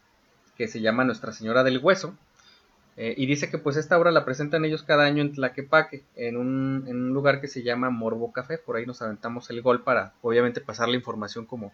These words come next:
como nos la transmiten. Eh, y dice, bueno, que en cada presentación suelen ellos notar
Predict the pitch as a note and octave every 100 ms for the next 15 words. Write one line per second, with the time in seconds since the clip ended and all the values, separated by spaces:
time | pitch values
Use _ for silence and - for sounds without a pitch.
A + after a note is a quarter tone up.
0 | _ G#2 G#2 G#2 C#3 C#3 A2 A2+ B2+ E3+
1 | - _ _ _ _ _ _ _ _ _
2 | - A#2 A#2 A#2 A#2 - _ _ _ _
3 | _ _ _ _ - G3 G#3+ F3+ E3 G3
4 | G#3 E3+ C3+ B2+ - C#3+ C#3 C#3 C3+ C3+
5 | D#3 E3+ E3+ C#3 D3 C3+ C3+ C3 E3 E3
6 | E3 - - - E3 D#3 D#3 D#3+ D3+ C#3+
7 | D3 D#3 C#3+ A#2+ - C3 C3 C#3